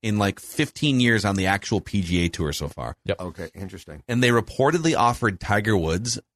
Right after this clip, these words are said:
Speaker 1: a billion dollars to be associated and play on the Live Tour.
Speaker 3: Where, I'm s-, sorry to ask this, where is this,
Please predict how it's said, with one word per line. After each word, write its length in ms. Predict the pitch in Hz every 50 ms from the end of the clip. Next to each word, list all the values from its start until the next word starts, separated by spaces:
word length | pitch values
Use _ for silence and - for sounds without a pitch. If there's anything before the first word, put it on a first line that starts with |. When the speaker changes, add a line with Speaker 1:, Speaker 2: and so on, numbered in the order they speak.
| _
Speaker 1:
a 120 | - 117 104
billion 920 | 101 95 98 98 - - 113 120 131 143 147 151 156 156 156 156 156 151
dollars 760 | 131 - 101 104 107 107 98 87 76 64 52 - - - - _ _ _ _ _ _ _ _ _ _ _ _ _ _ _ _ _ _ _ _ _ _ _ _ -
to 80 | - 110
be 140 | 98 113 110
associated 600 | 104 - - 104 104 107 - - 113 107 107 104
and 160 | 104 - 98 90
play 240 | - - 101 98 95
on 120 | 92 90
the 60 | 85
Live 240 | 80 78 76 73 -
Tour. 220 | - - 62 - _ _ _ _ _ _ _ _ _ _ _ _ _ _ -
Speaker 3:
Where, 360 | 104 117 143 180 196 - -
I'm 280 | - 120 120 113 95 - _ _ _ _ -
s-, 220 | - - - - - _ _ _ _ _
sorry 280 | - - 120 113 117 110
to 140 | 104 -
ask 180 | 101 107 117 -
this, 140 | 92 - -
where 240 | 107 110 123 139 156
is 160 | 151 127 113
this, 180 | 120 117 -